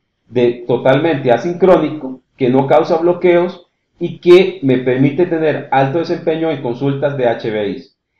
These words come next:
Eso es parte de todo lo que sería el Open T S D B. Vean que el Open T S D B fue desarrollado por Stomp Volapón y que nos permite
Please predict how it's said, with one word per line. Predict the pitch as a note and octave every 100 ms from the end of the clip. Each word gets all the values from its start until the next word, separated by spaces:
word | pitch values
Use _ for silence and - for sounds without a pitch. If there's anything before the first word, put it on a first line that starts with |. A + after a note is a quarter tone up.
| _
Eso | - C#3+ E3+
es |
parte | E3 - E3+ F3 F3
de | F3+ D#3 B2+
todo | - C3
lo | D3
que | D3+
sería | D3 C3 C3 C#3 C3+ -
el | B2 B2 C3 -
Open | B2+ B2+ B2+ C3 B2+
T | C3 B2
S | A#2+
D | A#2+ A#2+
B. | D#3+ - - _ _ _ _ _ _
Vean | C#3+ D#3
que | E3
el |
Open | D#3 E3+ C#3+
T | C#3
S | D#3
D | D#3+
B | D#3+ F3 -
fue | - B2+
desarrollado | C3 C#3 D3 D#3 D3 C3
por | G#2
Stomp | B2 A#2+
Volapón | C#3 D3 D3+ C#3 C#3 - _ _ _
y | E3 F3
que | E3+ F3 F#3 -
nos | C#3+ C3+
permite | - B2+ D3 D#3+ - F#3+ -